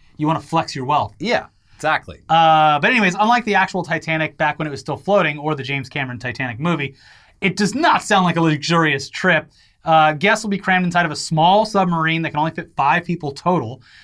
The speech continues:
Speaker 1: a pilot, a scientist, and three mission specialists, A K A tourists, who have paid a hundred and twenty-five thousand dollars for the privilege. Uh, the submarine also has only one small window for looking outside.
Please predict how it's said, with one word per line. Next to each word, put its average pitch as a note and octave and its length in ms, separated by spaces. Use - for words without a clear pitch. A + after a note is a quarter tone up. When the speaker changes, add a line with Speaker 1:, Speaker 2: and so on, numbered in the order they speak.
Speaker 1:
a C#3+ 120
pilot, G3+ 500
a - 60
scientist, F3+ 560
and D#3 140
three E3+ 220
mission E3 420
specialists, D3 560
A C3+ 80
K C3+ 220
A C#3+ 40
tourists, A#2+ 380
who - 100
have B2+ 120
paid C#3 160
a B2+ 60
hundred C#3 180
and D3 100
twenty-five C#3+ 380
thousand C3 280
dollars A#2+ 280
for C3 100
the B2+ 60
privilege. A2 420
Uh, D#3+ 80
the E3 80
submarine A#3 400
also F3+ 340
has E3+ 340
only A3 300
one G3 400
small B3+ 420
window A3 320
for E3+ 120
looking F3+ 200
outside. E3+ 420